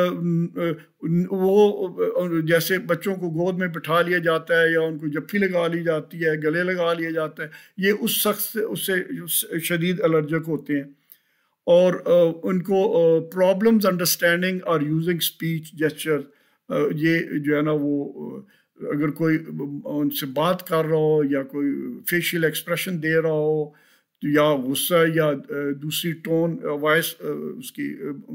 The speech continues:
बदल के उनसे, अ, एक्सप-, अ, इमोशनल वॉइस में एक्सप्रेस कर रहा हो तो वो उसको, अ, जो है ना वो, अ, समझने में उनको दुश्वारी पेश आती है।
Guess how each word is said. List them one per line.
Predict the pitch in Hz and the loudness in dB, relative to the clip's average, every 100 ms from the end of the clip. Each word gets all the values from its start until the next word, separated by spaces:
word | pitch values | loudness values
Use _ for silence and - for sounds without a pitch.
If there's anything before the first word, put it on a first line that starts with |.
| 131 | -10
बदल | 147 147 151 170 | -6 -4 -2 -4
के | 165 143 | -4 -8
उनसे, | - 151 - 139 | -8 -10 -6 -8
अ, | - - - - - | -10 -20 -20 -20 -8
एक्सप-, | 151 151 156 - - | -4 -2 -4 -6 -2
अ, | 147 135 - - | -2 -2 -6 -4
इमोशनल | 147 165 160 185 | -2 0 0 0
वॉइस | 165 151 156 156 | 2 2 2 -2
में | 151 147 | -4 -6
एक्सप्रेस | 139 - 175 156 | -6 -6 -4 -4
कर | - | -4
रहा | 143 147 | -4 -2
हो | 143 135 156 _ - - _ | -4 -6 -10 _ -20 -20 _
तो | 160 | -2
वो | 143 156 160 | 0 0 0
उसको, | 151 - 160 151 | -2 -6 -4 -4
अ, | - - 147 143 143 | -6 -8 -8 -6 -8
जो | 135 139 | -6 -2
है | 135 | -2
ना | 139 | -2
वो, | 135 139 - _ _ _ | -4 -6 -10 _ _ _
अ, | 160 143 131 131 - 135 135 143 131 | -8 -6 -4 -4 -4 0 0 0 -4
समझने | - 160 151 147 | 0 2 4 4
में | 139 | 2
उनको | 135 131 | 0 -2
दुश्वारी | 143 - 139 135 135 | -8 -8 -4 -4 -4
पेश | 131 123 120 | -4 -8 -12
आती | 113 - | -16 -20
है। | - | -20